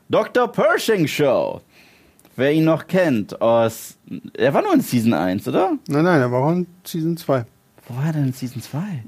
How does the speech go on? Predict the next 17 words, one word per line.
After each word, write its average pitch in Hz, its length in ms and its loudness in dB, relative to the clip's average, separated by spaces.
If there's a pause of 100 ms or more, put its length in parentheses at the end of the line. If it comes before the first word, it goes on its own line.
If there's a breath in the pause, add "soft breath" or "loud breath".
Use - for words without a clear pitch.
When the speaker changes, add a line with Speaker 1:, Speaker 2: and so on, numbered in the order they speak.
Speaker 2:
Ganz 190 260 2
zum 190 140 -2
Schluss 233 360 -2
in 156 140 2
Staffel, 160 600 0
in, 160 180 2
im, 156 320 2
im 151 140 -2
Finale 165 540 2
sitzt 139 300 -6
er 139 100 2
da 135 120 4
ganz 147 320 0
kurz 190 400 -2
in 165 140 2
diesem, 156 560 2 (100)
äh, 143 420 2